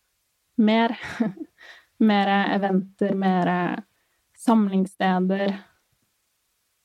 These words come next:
Ehm, ja, men for, for minoritetene. For det, ja, det kjennes jo også rart ut å kalle seg selv for en minoritet, bare fordi man er skeiv.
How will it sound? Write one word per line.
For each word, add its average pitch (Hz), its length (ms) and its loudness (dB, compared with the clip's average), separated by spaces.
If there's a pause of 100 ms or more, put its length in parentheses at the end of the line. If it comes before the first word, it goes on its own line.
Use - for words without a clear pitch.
(540)
Ehm, 190 640 0 (880)
ja, 220 100 2
men 226 160 2
for, 208 380 -2 (1120)
for 214 320 2
minoritetene. 220 760 -2 (340)
For 220 160 0
det, 202 220 2 (1700)
ja, 214 80 0
det 226 80 2
kjennes 226 240 2
jo 208 80 2
også 214 160 0
rart 190 240 -2
ut 202 140 -2
å - 100 -2
kalle 202 240 0
seg 190 160 -6
selv 180 240 -2
for 175 80 0
en 175 80 2
minoritet, 190 800 -2
bare 196 220 -4
fordi 196 180 -2
man 185 160 2
er 180 140 -6
skeiv. 214 420 -2